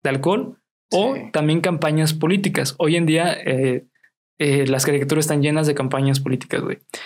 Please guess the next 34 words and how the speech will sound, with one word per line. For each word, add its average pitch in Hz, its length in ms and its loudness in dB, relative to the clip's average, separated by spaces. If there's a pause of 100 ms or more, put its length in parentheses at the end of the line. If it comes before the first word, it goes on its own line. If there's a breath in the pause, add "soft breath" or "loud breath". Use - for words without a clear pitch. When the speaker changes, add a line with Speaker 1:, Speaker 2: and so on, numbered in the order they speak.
(140 loud breath)
Speaker 1:
Sin 190 160 2
embargo, 208 320 2
con 185 160 0
el 165 120 0
tiempo 196 360 2
se 160 140 -2
ha - 20 2
i-, 156 200 0
ha 147 80 0
ido 165 180 2
surgiendo 156 600 0
limitantes 160 720 0
con 143 200 -2
respecto 139 580 -2
a - 60 -4
este 131 220 -8
tipo - 280 -4
de 135 80 -2
consecuencias. 139 720 -2
Speaker 2:
Sí, - 100 -20
claro. 110 460 -8
Speaker 1:
Y, 196 360 0
eh, 151 160 2
justamente 175 400 0
como 147 140 2
yo 151 60 0
te 185 80 0
mencionaba 151 420 2
hace 156 140 -2
rato, 147 460 -2
eh, 139 420 0 (1160)
lo 151 220 0
políticamente 196 720 0
correcto 156 600 -2